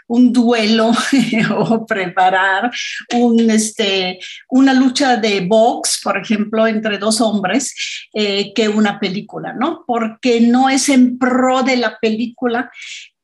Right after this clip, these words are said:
que los incita a, a este Lola, pero también el guión, a enfrentarse, sino a provocarles a ellos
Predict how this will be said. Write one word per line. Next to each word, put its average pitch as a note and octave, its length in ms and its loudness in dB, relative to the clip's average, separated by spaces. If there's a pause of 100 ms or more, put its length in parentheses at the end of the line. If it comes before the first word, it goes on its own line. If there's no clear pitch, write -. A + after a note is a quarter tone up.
(300)
que A3 380 2
los G#3 480 0
incita A#3 800 2 (460)
a, F#3 500 -4
a F#3 40 -2
este G#3+ 440 -4
Lola, G#3+ 520 2
pero E3+ 220 -2
también G3+ 340 -2
el A#3+ 160 -2
guión, B3 500 2
a G3+ 100 -2
enfrentarse, A3+ 1040 0 (280)
sino A#3 640 0
a A3+ 100 -2
provocarles A#3+ 760 0
a B3 140 2
ellos B3 580 2